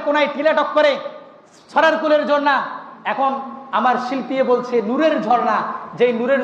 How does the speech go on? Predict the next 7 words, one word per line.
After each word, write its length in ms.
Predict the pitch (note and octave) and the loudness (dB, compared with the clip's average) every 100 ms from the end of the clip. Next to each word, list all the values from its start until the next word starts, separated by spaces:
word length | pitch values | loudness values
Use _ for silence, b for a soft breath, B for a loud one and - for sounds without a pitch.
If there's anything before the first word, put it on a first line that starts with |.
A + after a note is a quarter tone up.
| G3 | 0
ঝর্ণা 240 | A#3+ A#3+ | 0 0
মানুষের 380 | G#3+ A3+ B3+ A#3+ G3 | 0 0 -2 -4 -4
হৃদয়ের 320 | A3+ C#4 C4 A#3 | 0 0 0 -4
ভিতরে 240 | G#3 A3+ G3 | -2 0 0
ঢুকে 220 | G#3+ B3 A3 - - - | 0 0 -2 -4 -10 -4
হৃদয়টাকে 440 | G#3+ C4+ B3 A3+ A3+ | 0 2 2 -2 -4
পরিষ্কার 380 | G#3 A3+ - | -6 -6 -2